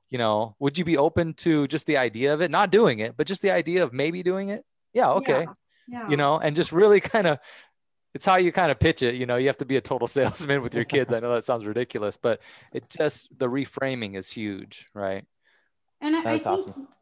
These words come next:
Speaker 2: negativity is back to those ants, those automatic negative thoughts. And it's a patterning that's conditioned in the brain to automatically pick up.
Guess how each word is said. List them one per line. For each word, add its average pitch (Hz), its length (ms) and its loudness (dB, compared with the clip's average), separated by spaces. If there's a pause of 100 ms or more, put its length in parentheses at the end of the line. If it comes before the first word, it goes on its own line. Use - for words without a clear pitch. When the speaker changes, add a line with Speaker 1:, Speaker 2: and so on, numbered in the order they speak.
(100)
Speaker 2:
negativity 254 800 -6
is 196 160 -8
back 196 240 -6
to 233 120 -12
those 196 300 -12 (100)
ants, 196 380 -6
those 190 240 -4
automatic 185 500 -2
negative 185 440 -4
thoughts. 180 640 -2
And 196 260 -2
it's 202 160 -8
a 190 80 -8 (120)
patterning 214 520 -2
that's 190 240 -8
conditioned 190 520 -6
in 190 100 -4
the 175 80 -6
brain 175 480 -4
to 185 180 -6
automatically 175 720 -4 (100)
pick 160 120 -16 (120)
up. 180 220 -2